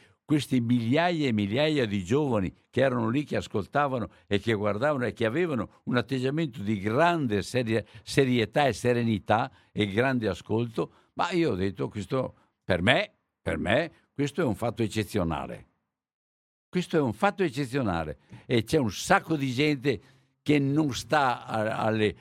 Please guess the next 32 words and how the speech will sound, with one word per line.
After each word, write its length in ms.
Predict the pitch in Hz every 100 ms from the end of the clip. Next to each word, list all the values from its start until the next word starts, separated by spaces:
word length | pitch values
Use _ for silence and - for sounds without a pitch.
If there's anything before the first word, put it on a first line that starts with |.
| -
alle, 360 | 98 107 110
alle, 500 | 117 117 107 101 92
alle 280 | 110 92 92
modalità 680 | 85 92 98 104 95 85 135
con 220 | 117 110
cui 260 | 95 131 117 - -
interpretiamo 1080 | 127 120 139 123 - 127 98 143 147 123 -
tutti 300 | 214 - 147
gli 100 | 131
avvenimenti 720 | 113 113 110 110 120 98 98 - -
dell'Argentina, 800 | - 107 104 82 98 85 143 143
delle 240 | 104 101 101
altre 260 | 92 101
parti 420 | - 107 101 -
o 60 | 110
d'altro, 500 | 87 90 87 147 151 - _ _
che 140 | 110
non, 200 | 113 123 - _
ma 240 | 110 131
stanno 480 | 127 - 170 165 147
direttamente 960 | 127 110 127 139 135 143 131 143 135 123 _
nel 180 | - 123
rapporto 500 | 123 110 127 131 117
con 200 | 117 117
quest'uomo. 600 | 95 95 90 87 82 78 - _ _
Io 200 | - 254
dico 480 | 156 120 190 151 151
che 300 | 101 120 110
la 180 | 107 104
modalità 600 | 101 101 113 107 92 139
con 240 | 117 107 90
cui 300 | 101 95